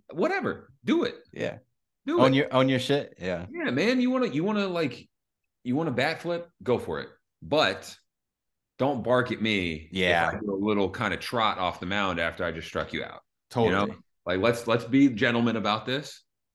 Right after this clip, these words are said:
Speaker 1: Also, you know, there's a sweet spot to it, right? Like, bat flip, sure.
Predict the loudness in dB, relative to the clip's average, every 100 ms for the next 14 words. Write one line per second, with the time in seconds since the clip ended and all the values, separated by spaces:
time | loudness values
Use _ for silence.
0 | _ _ _ _ _ -4 -4 0 2 2
1 | 0 -6 _ -10 -6 -8 -10 _ _ _
2 | _ _ _ _ _ _ _ _ _ _
3 | _ _ _ _ -2 0 -2 0 0 0
4 | -2 -2 -2 -2 0 0 0 -2 -6 -8
5 | -20 _ _ _ -2 0 0 -2 -2 -4
6 | -4 -2 -2 -4